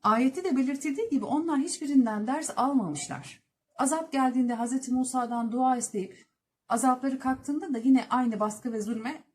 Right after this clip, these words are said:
devam edip yeminlerini bozmuşlar. Bu sebeple Allah, "İşte onlardan intikam aldık." der. Ayetleri yalanlamaları ve onları umursamamaları sebebiyle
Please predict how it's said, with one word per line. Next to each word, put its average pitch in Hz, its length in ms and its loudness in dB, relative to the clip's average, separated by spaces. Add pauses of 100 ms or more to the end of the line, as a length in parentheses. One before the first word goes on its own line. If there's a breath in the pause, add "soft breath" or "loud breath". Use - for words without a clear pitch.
(260)
devam 233 360 2
edip 254 200 -4
yeminlerini 247 500 4
bozmuşlar. 247 680 -2 (760)
Bu 339 40 -8
sebeple 285 420 -2
Allah, 202 400 0 (1000)
"İşte - 180 -16
onlardan 214 460 0
intikam 196 420 -4
aldık." 147 340 -4
der. - 420 -12 (480)
Ayetleri 240 500 0
yalanlamaları 214 800 -2
ve 330 80 -6
onları 247 420 2
umursamamaları 226 840 0
sebebiyle 147 680 -6